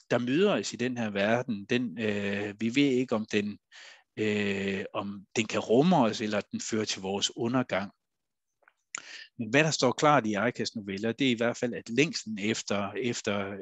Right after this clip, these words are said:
øh, det er længslen efter det her, det her mulige fællesskab. I, øh, novellernes uvirkelighed, så fremstår den længsel som særdeles virkelig, må man sige. Og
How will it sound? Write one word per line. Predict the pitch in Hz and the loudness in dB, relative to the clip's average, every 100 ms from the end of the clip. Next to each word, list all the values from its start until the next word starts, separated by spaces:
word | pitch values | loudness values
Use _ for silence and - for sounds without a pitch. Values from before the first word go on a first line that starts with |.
| 104 | -4
øh, | 101 98 98 98 98 98 95 90 101 - 95 _ _ - - | -2 -2 -4 -4 -4 -4 -6 -8 -12 -10 -10 _ _ -12 4
det | 151 | 6
er | 135 | 8
længslen | 113 127 143 - 110 | 6 4 2 -2 -4
efter | 104 - | -4 -4
det | 107 120 | -4 2
her, | 117 107 - _ _ _ _ - | 2 2 -4 _ _ _ _ -2
det | 123 | 2
her | 117 107 101 98 87 | 6 6 4 -2 -6
mulige | 123 131 143 165 156 110 | -8 -4 -2 -2 -2 -2
fællesskab. | - 113 101 92 - 95 87 82 _ - - - - - _ | -2 -2 -2 -4 -6 -6 -8 -10 _ -18 -14 -14 -16 -20 _
I, | 120 113 107 107 | -4 2 4 4
øh, | 101 104 - | 2 -4 -6
novellernes | 117 117 135 147 127 - | 0 4 4 4 2 0
uvirkelighed, | 143 147 113 104 98 101 107 | -6 0 0 -2 -4 -4 -4
så | - | -4
fremstår | 131 - 120 - 101 - | -4 -2 -4 -4 -8 -2
den | 143 147 - _ | 0 0 -4 _
længsel | 110 107 - - | -6 -6 -8 -10
som | - - 98 98 - - - | -8 -6 -8 -12 -20 -20 -10
særdeles | - 107 - 147 104 104 - - | -6 -2 0 0 0 -10 -10 -6
virkelig, | 107 101 - 92 - _ - | -4 -4 -4 -12 -14 _ -18
må | 98 | -14
man | 92 | -10
sige. | 98 98 92 90 - _ - - - - - - - - - _ _ _ _ _ _ _ _ - | -10 -10 -12 -18 -20 _ -20 -20 -18 -16 -14 -12 -12 -14 -18 _ _ _ _ _ _ _ _ 8
Og | 185 220 | 10 10